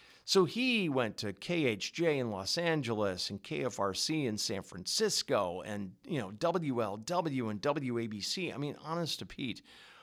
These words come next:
over his years, he has videotaped everybody that is anybody. He'll go to the N A B. He will do special conclave things. He will do the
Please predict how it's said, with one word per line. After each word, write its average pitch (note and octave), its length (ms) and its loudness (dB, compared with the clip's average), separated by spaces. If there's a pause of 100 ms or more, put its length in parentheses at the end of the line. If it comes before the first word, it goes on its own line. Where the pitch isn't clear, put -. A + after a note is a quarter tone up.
(200)
over F3+ 220 4
his B2 300 2
years, A2 520 -4 (200)
he A3+ 300 -4
has C3+ 480 2
videotaped C3+ 720 0 (240)
everybody D3 920 4
that A#2 280 0
is A#2 220 0
anybody. F#2+ 680 -4 (320)
He'll C#3 140 0
go D3+ 240 6
to D3 100 2
the C3+ 240 0
N C#3+ 160 0
A C3+ 220 0
B. G#2+ 400 -4 (200)
He D#3+ 160 0
will D3+ 200 0
do C3+ 420 2 (180)
special C3+ 600 2
conclave A#2 840 0
things. D2 480 -8
He D#3 160 0
will D#3+ 220 6
do D3+ 480 4
the C3+ 360 2